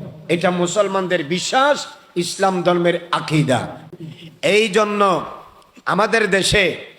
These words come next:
কেউ চেয়ারম্যান হলে, মেম্বার হলে, এমপি হলে, মন্ত্রী হলে, সচিব হলে, ওসি হলে, ডিসি হলে, রাষ্ট্রীয় বিভিন্ন পদে, পদমর্যাদায়, ক্ষমতায় থাকলে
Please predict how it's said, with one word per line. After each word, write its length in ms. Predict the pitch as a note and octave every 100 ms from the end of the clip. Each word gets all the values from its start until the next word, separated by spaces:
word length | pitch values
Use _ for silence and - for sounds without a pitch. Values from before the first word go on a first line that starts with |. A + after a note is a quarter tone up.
| _ _ -
কেউ 380 | F#3 G3+ F#3+ F3
চেয়ারম্যান 440 | F3+ F#3+ G#3 G#3
হলে, 440 | F#3 F#3 F#3+ D#3+ C#3+ - - _ _
মেম্বার 500 | C#3+ F3+ F#3+ F#3 F#3+
হলে, 440 | E3 G3+ G#3 F3+ C3 - - - _
এমপি 400 | E3 F#3+ F#3+ G3
হলে, 480 | E3+ G#3 G#3+ F#3+ C#3+ - - _ -
মন্ত্রী 480 | F#3 G3 G3 G3+
হলে, 440 | F#3+ G#3+ A3 F3+ B2 - - -
সচিব 460 | - G3+ - A3 D#3
হলে, 420 | G3+ F#3+ G#3 F3 - - _ -
ওসি 360 | F#3 G3+ G#3 G3
হলে, 440 | A3 A3+ G#3 C3 - _ _
ডিসি 380 | C3+ G3 F3+ G#3+
হলে, 420 | G3 A3+ A3+ F#3 A#2+ - _
রাষ্ট্রীয় 640 | - G3 G3 - G#3+ A3 G#3+
বিভিন্ন 520 | E3 F#3+ G#3+ G#3+ G#3+ -
পদে, 440 | G3+ G3 G3+ F#3 -
পদমর্যাদায়, 760 | F#3 G3+ G#3 G#3 G3 G3+ G3 F#3
ক্ষমতায় 500 | - G#3 G3+ G3+ F#3+
থাকলে 580 | F3+ G3+ G3+ G3+ E3